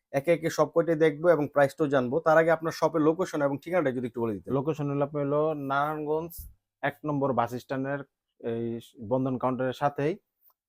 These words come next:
Speaker 2: তিন নম্বর দোকানটা আর কি। বন্ধন কাউন্টারের সাথে তিন নম্বর দোকানটা বিপ্লব ভ্যাকসিন হাউস আর কি আপনার।
Speaker 1: আচ্ছা, তো যারা নিতে চান তারা কিন্তু সরাসরি চলে আসতে পারবেন। এছাড়াও কিন্তু কুরিয়ার ব্যবস্থা আছে।
Speaker 2: হ্যাঁ, কুরিয়ার ব্যবস্থা আছে।
Speaker 1: সারা বাংলাদেশে কুরিয়ারে নিতে পারবেন।
Speaker 2: হ্যাঁ, হো-, ইয়া, হোম ডেলিভারিও আছে আপনার।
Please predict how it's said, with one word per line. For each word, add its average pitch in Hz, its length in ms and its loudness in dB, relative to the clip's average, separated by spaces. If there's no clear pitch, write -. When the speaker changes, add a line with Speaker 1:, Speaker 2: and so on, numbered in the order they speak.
Speaker 2:
তিন 175 140 4
নম্বর 175 220 4
দোকানটা 139 320 2
আর 120 80 0
কি। 120 80 -4
বন্ধন 135 360 -2
কাউন্টারের 139 300 -4
সাথে 143 200 -4
তিন 156 100 -10
নম্বর 151 180 -6
দোকানটা 151 400 -2
বিপ্লব 147 480 0
ভ্যাকসিন 131 320 -2
হাউস 110 340 -6
আর 104 60 -10
কি 92 140 -16
আপনার। 92 260 -20
Speaker 1:
আচ্ছা, 90 300 -12
তো 135 100 0
যারা 143 300 4
নিতে 165 240 2
চান 175 180 0
তারা 151 140 4
কিন্তু 143 180 -2
সরাসরি 156 380 2
চলে 170 200 4
আসতে 165 200 2
পারবেন। 170 300 0
এছাড়াও 151 340 2
কিন্তু 156 180 0
কুরিয়ার 185 340 8
ব্যবস্থা 160 360 6
আছে। 104 180 -2
Speaker 2:
হ্যাঁ, 101 100 -6
কুরিয়ার 147 260 0
ব্যবস্থা 139 300 -4
আছে। 135 100 -6
Speaker 1:
সারা 151 220 6
বাংলাদেশে 160 580 4
কুরিয়ারে 165 560 4
নিতে 170 220 0
পারবেন। 107 280 0
Speaker 2:
হ্যাঁ, 110 180 -4
হো-, 110 240 -8
ইয়া, 135 200 0
হোম 131 200 -4
ডেলিভারিও 135 420 2
আছে 113 140 -8
আপনার। 95 260 -16